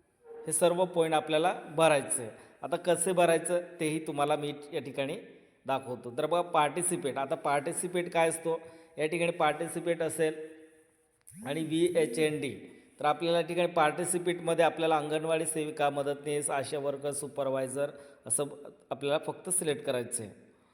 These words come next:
तर चला आपण पार्सिटि-, पार्सि-, पार्टिसिपेट या ऑप्शनवरती, या एअरवरती क्लिक करतो. बघा, हे क्लिक केल्यानंतर आपल्याला फील्ड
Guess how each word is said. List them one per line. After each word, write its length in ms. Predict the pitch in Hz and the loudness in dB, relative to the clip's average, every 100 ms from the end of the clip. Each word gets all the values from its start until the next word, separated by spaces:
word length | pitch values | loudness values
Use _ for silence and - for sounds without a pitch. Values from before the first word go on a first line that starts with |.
| _ _ - | _ _ -6
तर 100 | 147 | -2
चला 260 | 143 160 | 2 8
आपण 240 | 160 160 170 | 8 6 2
पार्सिटि-, 520 | 170 151 143 160 156 | 4 2 2 -2 -4
पार्सि-, 680 | 170 175 160 143 139 165 180 - - - _ _ _ _ _ _ _ _ _ _ _ _ _ _ _ - | -6 -6 -2 0 0 -2 -2 -8 -18 -20 _ _ _ _ _ _ _ _ _ _ _ _ _ _ _ 0
पार्टिसिपेट 640 | 143 156 175 170 170 175 | 0 0 -2 2 0 0
या 140 | 156 156 | 2 4
ऑप्शनवरती, 640 | 160 - 156 151 135 170 | 4 -2 -2 -2 -2 0
या 120 | 151 | 4
एअरवरती 400 | 147 135 135 135 | 4 4 0 -4
क्लिक 500 | 208 - - 147 135 | -10 -12 -10 -8 -4
करतो. 400 | 131 113 - 104 - _ _ _ _ _ _ | -4 -6 -10 -16 -18 _ _ _ _ _ _
बघा, 240 | 123 127 104 87 - _ _ - | -8 -8 -10 -16 -20 _ _ -4
हे 80 | 165 | -2
क्लिक 360 | 170 180 180 | 0 0 2
केल्यानंतर 440 | 180 175 170 170 170 | 6 6 6 4 4
आपल्याला 500 | 156 165 160 151 160 - - - - _ _ _ _ _ _ - | 6 6 6 4 2 -8 -16 -20 -20 _ _ _ _ _ _ -4
फील्ड 260 | - 180 180 | 6 8 8